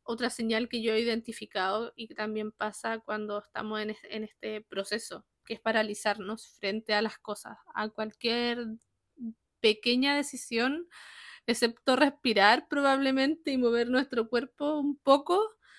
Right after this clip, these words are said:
pero cualquier otra mínima decisión, eh, es muy difícil tomarla y nos paralizamos.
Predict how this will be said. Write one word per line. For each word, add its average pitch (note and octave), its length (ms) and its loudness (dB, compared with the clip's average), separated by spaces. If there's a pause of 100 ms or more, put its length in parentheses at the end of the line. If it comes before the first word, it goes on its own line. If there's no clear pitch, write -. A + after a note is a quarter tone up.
(760)
pero G#3+ 240 2
cualquier A3+ 400 2
otra D#4 420 4 (600)
mínima D4+ 460 4
decisión, E4 560 -2 (880)
eh, A3 640 -4 (200)
es - 140 -6
muy B3+ 180 4
difícil D4 400 0
tomarla B3 760 0
y A#3 200 -2
nos A3+ 160 2
paralizamos. G#3+ 600 0